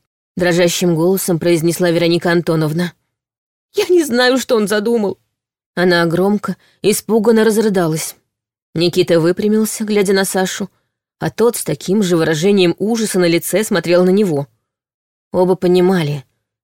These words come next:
Яна в смертельной опасности. "Отведи ее в дом", велел Саша, как-то незаметно взяв на себя руководящую роль. "А я в лес". Никита мотнул головой.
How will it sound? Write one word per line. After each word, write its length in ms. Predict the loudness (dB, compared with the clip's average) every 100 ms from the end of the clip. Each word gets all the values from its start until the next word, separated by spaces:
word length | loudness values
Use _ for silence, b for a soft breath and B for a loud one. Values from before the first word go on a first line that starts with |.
| -4
Яна 380 | 0 2 2 -2
в 60 |
смертельной 640 | -2 -4 -2 0 2 2 0
опасности. 600 | -2 -4 -4 -8 -10 -16 _ _ _ _ _ _ _ _ _ -8
"Отведи 380 | -2 0 2 2
ее 120 | 2
в 60 |
дом", 280 | 0 -4 -6 -10 _ _ _ _
велел 280 | -2 2 2
Саша, 480 | 0 -2 -4 -4 -10 -12 _ _
как-то 240 | -12 -4 0
незаметно 640 | 0 2 0 0 0 0
взяв 380 | 0 -2 -2 -2
на 80 | -2
себя 280 | 0 0
руководящую 680 | 0 0 0 0 0 0 0
роль. 200 | 2 0 -6 _ _ _ _ _ _ _
"А 100 | -2
я 160 | 0 2
в 20 |
лес". 300 | 0 -2 -10 _ _ _ _ _ _
Никита 440 | -6 -4 -2 0 0
мотнул 340 | 0 0 2
головой. 480 | 2 0 0 -4